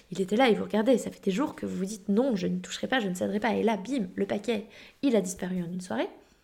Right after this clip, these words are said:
Et donc, pourquoi il y a une telle différence de comportement ? Est-ce qu'en fait, c'est parce que vous êtes addict au sucre et donc vous êtes sous l'emprise du sucre, là où votre ami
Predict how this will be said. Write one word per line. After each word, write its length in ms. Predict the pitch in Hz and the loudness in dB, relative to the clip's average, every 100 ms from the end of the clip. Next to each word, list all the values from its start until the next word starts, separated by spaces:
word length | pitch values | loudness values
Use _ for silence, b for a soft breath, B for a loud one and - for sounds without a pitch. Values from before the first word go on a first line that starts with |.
| B B B B B _ - | B B B B B _ 2
Et 60 | |
donc, 180 | 208 208 | 4 4
pourquoi 480 | - - - 196 - - _ | -4 -8 -4 -6 -6 -16 _
il 80 | 202 | -2
y 20 | |
a 40 | 185 | 0
une 100 | 180 | 0
telle 180 | 269 220 | 0 0
différence 400 | 202 208 208 214 | -2 -4 -4 -6
de 100 | - | -8
comportement ? 460 | 190 196 - 185 - _ _ _ _ _ B B B | -10 -8 -8 -10 -12 _ _ _ _ _ B B B
Est-ce 120 | 208 | 2
qu'en 120 | 220 | 2
fait, 160 | 240 240 | 2 -2
c'est 80 | 208 | -4
parce 120 | 190 | -4
que 120 | 202 | -2
vous 180 | 185 202 | 0 0
êtes 160 | 208 - | 0 2
addict 360 | 196 214 - | 0 0 -4
au 60 | 196 | -6
sucre 320 | - 233 - - _ - | -4 -6 -8 -14 _ -4
et 60 | 196 | -2
donc 160 | 190 | 0
vous 160 | 185 185 | 0 0
êtes 100 | 180 | -2
sous 200 | - 285 | 0 2
l'emprise 340 | 233 190 214 | 2 2 -2
du 100 | 180 | -4
sucre, 260 | - 226 - - _ - | -8 -10 -12 -20 _ 0
là 180 | 196 | 2
où 40 | 202 | 2
votre 280 | 180 175 196 | 0 -2 -2
ami 300 | 196 208 | -2 -2